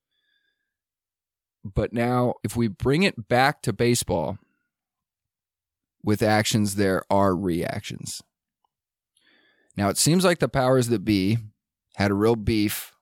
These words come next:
with the fact that games could go a long time, longer than they wanted. They couldn't really control it. And that had to change.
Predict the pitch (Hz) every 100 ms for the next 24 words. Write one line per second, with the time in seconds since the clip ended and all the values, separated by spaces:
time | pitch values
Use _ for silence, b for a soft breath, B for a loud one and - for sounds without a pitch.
0 | - 98 - 95 113 113 110 101 107 104
1 | - - 101 101 104 - 104 98 98 90
2 | 95 104 123 135 107 104 107 - _ _
3 | _ - 95 98 98 98 92 90 101 117
4 | 117 110 127 _ - 95 - 135 95 123
5 | 117 - 107 - 101 85 82 - _ _
6 | _ _ _ _ _ _ _ _ _ _
7 | - 92 98 98 101 92 - 76 69 -
8 | -